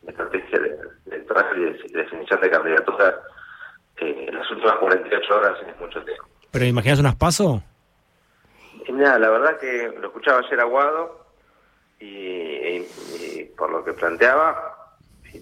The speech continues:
Speaker 1: te repito, lo escuché en la tele,
Speaker 2: Sí.
Speaker 1: no tengo otra información, eh, pareciera que, que están to-, dadas las condiciones para ir a una paso, y si hay una paso en la nación, seguramente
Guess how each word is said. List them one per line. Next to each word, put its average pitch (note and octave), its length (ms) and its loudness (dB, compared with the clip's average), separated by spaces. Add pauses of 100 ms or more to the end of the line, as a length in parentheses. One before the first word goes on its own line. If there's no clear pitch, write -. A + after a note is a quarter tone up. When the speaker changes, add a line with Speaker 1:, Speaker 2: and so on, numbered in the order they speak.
(120)
Speaker 1:
te - 140 -6
repito, F#2+ 340 0
lo D#2+ 120 -2
escuché - 360 0
en G#2+ 60 2
la G#2 120 2
tele, C#3 580 0
Speaker 2:
Sí. B2 260 0
Speaker 1:
no F#2 140 -6
tengo F#2+ 280 -2
otra F#2 160 -4
información, G2 540 -6 (640)
eh, E2+ 300 -6
pareciera E2+ 480 4
que, F2 480 -2 (400)
que D2 220 -10
están - 340 -10
to-, - 220 -2
dadas G2 180 4
las G2 120 -2
condiciones A2+ 400 -4
para G2 200 0
ir - 20 2
a G2 40 2
una G2 180 2
paso, - 260 0
y - 40 -8
si - 80 -16
hay G#2 120 -10
una G2 140 -4
paso - 240 -4
en G2 60 -16
la F#2 80 -6
nación, - 300 -12
seguramente - 640 -6